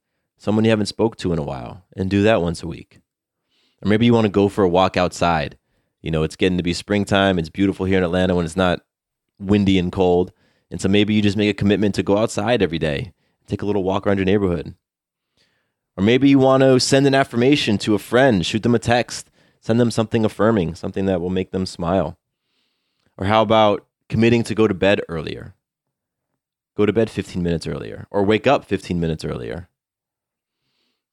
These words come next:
Or maybe you could spend some time reviewing your budget at the end of every week. Sarah and I do it on Sundays. Just carve out fifteen minutes,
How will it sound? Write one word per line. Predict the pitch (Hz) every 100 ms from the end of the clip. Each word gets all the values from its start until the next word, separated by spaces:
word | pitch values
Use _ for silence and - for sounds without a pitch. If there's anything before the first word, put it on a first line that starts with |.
| _
Or | 110 110
maybe | 135 151
you | 151
could | 151 135 110 _ _ _
spend | - - 123 135 139
some | 135 120
time | 110 113 123 117
reviewing | 95 98 117 113
your | 104
budget | 82 87 - 90 - _ _ _ _ -
at | 92
the | 90 90
end | 87 85
of | 76 -
every | 92 87 82
week. | 80 - _ _ _ _ _ _ _ _ _
Sarah | - 90 95
and | 98
I | 92
do | 92
it | 92
on | 92
Sundays. | 98 101 87 85 - _ _
Just | - -
carve | - 92 98
out | 92 - _ _ _
fifteen | - 107 - 123 113
minutes, | 131 113 - -